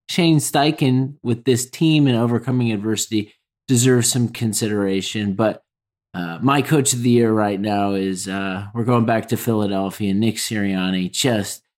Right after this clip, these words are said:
he's got those guys and that team just set,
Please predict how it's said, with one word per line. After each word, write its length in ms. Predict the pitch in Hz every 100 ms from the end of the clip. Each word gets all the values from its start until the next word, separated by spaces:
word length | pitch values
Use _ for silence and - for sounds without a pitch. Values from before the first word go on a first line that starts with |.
| _ _ _
he's 140 | 151 143
got 200 | 135 123
those 200 | 117 101
guys 480 | 98 95 95 95
and 100 | 104
that 200 | 101 95
team 360 | - 107 98 98
just 300 | 95 92 -
set, 540 | - - 101 95 80